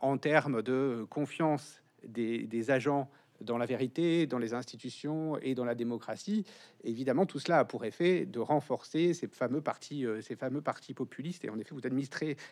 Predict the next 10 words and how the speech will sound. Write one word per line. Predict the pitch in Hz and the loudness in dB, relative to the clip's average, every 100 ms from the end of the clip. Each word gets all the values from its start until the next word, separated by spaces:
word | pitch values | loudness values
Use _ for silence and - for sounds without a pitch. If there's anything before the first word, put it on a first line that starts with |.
| - | -2
énormément | 147 147 151 165 | 2 4 6 6
d'arguments, | 135 127 127 151 196 - - - - | 6 4 -2 -2 -4 -14 -18 -6 6
euh, | 151 147 139 135 - | 10 12 10 8 6
euh, | 135 135 | 6 4
pour | - 160 156 | 4 2 6
le, | 147 | 6
pour | 135 147 | 4 2
le | 160 | 6
démontrer. | 175 160 156 160 147 - - 160 | 8 8 6 2 0 -4 0 8
Alors, | 190 | 8